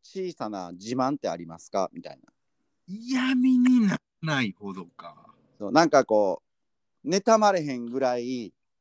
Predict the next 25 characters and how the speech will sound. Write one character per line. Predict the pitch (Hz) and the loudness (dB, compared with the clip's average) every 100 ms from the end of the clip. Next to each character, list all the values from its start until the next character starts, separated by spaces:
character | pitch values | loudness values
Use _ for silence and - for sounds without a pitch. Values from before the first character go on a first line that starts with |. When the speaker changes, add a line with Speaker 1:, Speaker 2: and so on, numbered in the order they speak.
| _ | _
Speaker 2:
う | 123 | -8
ん。 | 113 98 85 71 _ _ _ _ _ _ _ _ 107 | -6 -8 -10 -16 _ _ _ _ _ _ _ _ -20
Speaker 1:
な | 110 110 | -14 -12
ん | |
か、 | 98 80 - _ - | -10 -10 -12 _ -6
「え、 | 135 135 | -4 -2
め | 127 | -4
っ | |
ち | - 190 | -2 2
ゃ | 190 | 6
え | 143 | 8
え | 139 | 8
や | 131 113 | 6 0
ん」 | 107 | -8
み | 117 | -4
た | 120 113 | 0 2
い | 123 | 4
な | 185 139 - _ | 4 4 -2 _
思 | - 156 156 151 | -8 -2 -2 0
わ | 151 147 147 | 0 -2 -4
へ | 147 147 | -6 -6
ん | 151 | -8
程 | - 160 151 | -4 0 0
度 | 143 190 | 0 2
の | 285 220 117 | 6 6 2